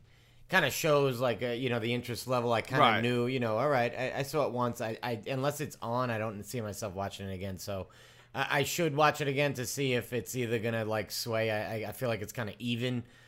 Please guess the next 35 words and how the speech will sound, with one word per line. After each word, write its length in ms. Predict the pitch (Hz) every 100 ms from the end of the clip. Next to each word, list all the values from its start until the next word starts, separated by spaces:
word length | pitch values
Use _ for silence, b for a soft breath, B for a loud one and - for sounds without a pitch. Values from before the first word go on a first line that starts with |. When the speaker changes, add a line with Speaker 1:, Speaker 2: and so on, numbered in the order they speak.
| b
Speaker 1:
with 240 | 139 139 139
me 140 | 127
right 220 | 120 117
now 300 | 123 123 120
as 120 | 113
a 60 | 107
movie 320 | 113 120 107
I 100 | 101
watched, 600 | 95 104 113 - - - -
and 540 | 120 107 110 110 87
because 260 | 104 117 104
it 80 | 104
was, 340 | 104 95 - B B B
it 120 | 127
had 420 | 117 123 110 117 131
newer 340 | 127 120 107
characters 640 | 98 139 123 - 127 107 95
in 100 | 117
it, 220 | 110 -
like, 300 | 120 110 101
I 80 | 104
appreciated 800 | 95 - - 143 135 135 113 98
for 160 | - 95
that. 360 | 95 113 101 -
But, 200 | 95 - b b b b
you 100 | 110
know, 100 | 104 101
I'm, 60 |
I'm 240 | 101 113 113
interested 420 | 101 104 101 101
to 40 | 95
maybe 240 | 95 80
see 300 | 85 - 104
it 60 | 87
again. 500 | 82 82 98 95 87